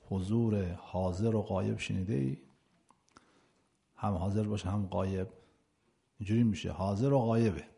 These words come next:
خب طبعاً اون زیارت خیلی فایده نداره، چون در واقع اصلش که باید حضور داشته باشه حضور نداره. بدنش حاضره، جسمش حاضره،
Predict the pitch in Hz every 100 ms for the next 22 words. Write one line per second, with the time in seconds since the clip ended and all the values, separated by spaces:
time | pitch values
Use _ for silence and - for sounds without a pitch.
0 | _ - - _ _ _ _ - - -
1 | 117 127 143 151 151 151 139 131 131 127
2 | - 104 107 - 110 113 131 127 80 76
3 | 78 - _ _ _ _ _ _ _ _
4 | - 107 104 101 104 110 123 131 135 -
5 | - - _ _ _ _ _ _ _ 131
6 | 143 - - 143 120 - 127 110 113 113
7 | - 101 107 110 107 104 - 107 - 127
8 | 110 131 139 143 92 87 78 80 - -
9 | - _ _ _ _ _ _ _ _ _
10 | _ _ _ _ 101 95 117 135 131 113
11 | 107 107 135 98 - 113 123 - 127 -
12 | 104 98 135 110 82